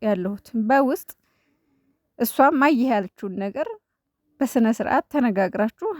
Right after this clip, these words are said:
አሳይታ በውስጥ ያለውን ነገር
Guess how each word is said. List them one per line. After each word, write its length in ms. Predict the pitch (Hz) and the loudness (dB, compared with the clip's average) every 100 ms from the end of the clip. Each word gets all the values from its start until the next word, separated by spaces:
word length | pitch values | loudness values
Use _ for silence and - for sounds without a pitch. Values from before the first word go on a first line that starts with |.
| - | -4
አሳይታ 520 | 233 247 214 190 247 311 370 - _ _ _ _ _ _ _ _ _ _ _ _ _ _ _ | -2 0 0 0 -4 -4 -6 -12 _ _ _ _ _ _ _ _ _ _ _ _ _ _ _
በውስጥ 420 | 220 196 302 - - - _ 233 | 2 4 0 -4 -16 -20 _ -2
ያለውን 400 | 208 190 190 190 | 0 2 0 0
ነገር 300 | 196 233 | 0 0